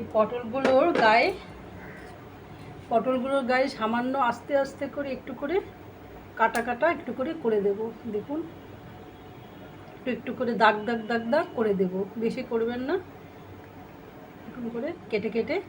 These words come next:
সবগুলোর মধ্যে কেটে আমি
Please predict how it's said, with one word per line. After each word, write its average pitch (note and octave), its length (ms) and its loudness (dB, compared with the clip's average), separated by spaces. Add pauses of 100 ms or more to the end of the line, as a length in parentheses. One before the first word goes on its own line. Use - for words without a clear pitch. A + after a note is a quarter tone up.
(520)
সবগুলোর A3 520 2
মধ্যে A#3+ 260 0
কেটে A#3+ 240 0 (1120)
আমি B3+ 180 0